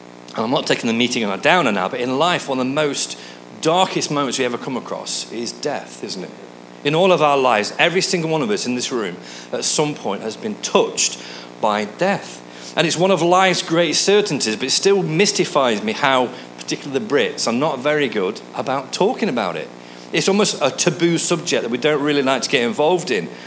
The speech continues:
too much. And that <laughs> seems odd to me, but you know what I mean? In life, there's no,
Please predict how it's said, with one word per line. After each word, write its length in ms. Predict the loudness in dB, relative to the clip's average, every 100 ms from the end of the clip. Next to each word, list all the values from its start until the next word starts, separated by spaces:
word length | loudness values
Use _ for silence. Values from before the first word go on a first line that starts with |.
| -16 -16 -8
too 220 | 0 2
much. 500 | 4 2 2 -2 -6 -4 0
And 100 | 2
that 120 | 4
<laughs> 0 |
seems 340 | 2 2 2 2
odd 180 | 2 0
to 100 | -2
me, 260 | -2 -4 -8 -16 -18 -18 -18 -12 -4
but 80 |
you 60 | 0
know 100 | 2
what 80 | 2
I 40 |
mean? 380 | 2 2 0 -4 -10 -16 -4
In 160 | 0 2
life, 400 | 4 2 2 -2
there's 180 | -4
no, 220 | -2 0